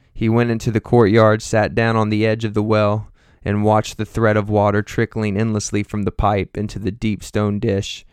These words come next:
making tiny waves as it fell, always carrying a little air down with it, which kept rising up in white pearls. He saw his own face in the dark mirror of the well,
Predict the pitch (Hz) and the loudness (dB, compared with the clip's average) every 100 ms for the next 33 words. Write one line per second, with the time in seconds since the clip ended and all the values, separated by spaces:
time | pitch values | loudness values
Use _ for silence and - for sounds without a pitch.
0 | _ _ - 104 101 104 - 107 104 104 | _ _ -4 -4 -2 -4 -2 -2 -2 0
1 | 104 104 107 101 98 - 107 98 98 - | 0 -2 -2 -4 -4 -4 -2 -2 -4 -8
2 | _ _ _ _ _ - 107 113 110 110 | _ _ _ _ _ -2 2 4 2 0
3 | - 113 104 104 107 110 110 - 107 104 | -2 -2 -2 -2 -2 0 0 0 0 0
4 | 104 98 98 104 95 - 90 - - 117 | 0 -2 -2 -2 -4 -4 -8 -8 -16 -8
5 | 104 - 107 - 107 107 107 107 107 107 | -8 -4 -4 -2 0 2 0 -2 -2 -2
6 | 104 - 107 104 104 92 - 98 98 95 | -4 -6 -6 -4 -4 -4 -4 -4 -4 -6
7 | - _ _ _ _ _ _ _ _ _ | -10 _ _ _ _ _ _ _ _ _
8 | _ _ _ 135 117 139 123 120 113 110 | _ _ _ -6 -2 2 2 2 2 0
9 | 107 - 110 107 - 104 104 107 104 107 | -2 -2 -2 -2 -4 -6 -2 0 0 -2
10 | 107 107 104 101 101 95 101 104 98 104 | -2 0 0 0 -2 -2 0 0 0 -4